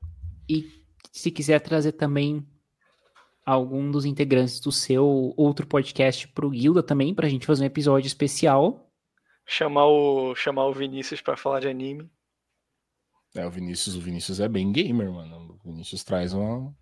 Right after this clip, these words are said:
Speaker 3: fã de Kojima aí.
Speaker 2: Pô,
Speaker 3: Dá
Speaker 2: quando
Speaker 3: uma boa
Speaker 2: tiver
Speaker 3: cara.
Speaker 2: uma visual novel de Monogatari, você chama ele.
Speaker 3: <laughs> Beijo, Vinícius. É nóis. Tamo junto.
Speaker 1: Mas é, agradecer muito vocês pela,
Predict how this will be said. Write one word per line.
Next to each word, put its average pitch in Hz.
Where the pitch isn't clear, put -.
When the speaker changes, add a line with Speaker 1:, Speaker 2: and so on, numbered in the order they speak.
Speaker 3:
fã 95
de -
Kojima 98
aí. 92
Speaker 2:
Pô, 170
Speaker 3:
Dá 160
Speaker 2:
quando 175
Speaker 3:
uma 196
boa 202
Speaker 2:
tiver 170
Speaker 3:
cara. 180
Speaker 2:
uma 180
visual 175
novel 156
de 151
Monogatari, 151
você 151
chama 151
ele. 139
Speaker 3:
<laughs> 165
Beijo, 98
Vinícius. 107
É 95
nóis. 98
Tamo 92
junto. 85
Speaker 1:
Mas 120
é, 127
agradecer 220
muito 214
vocês 220
pela, 151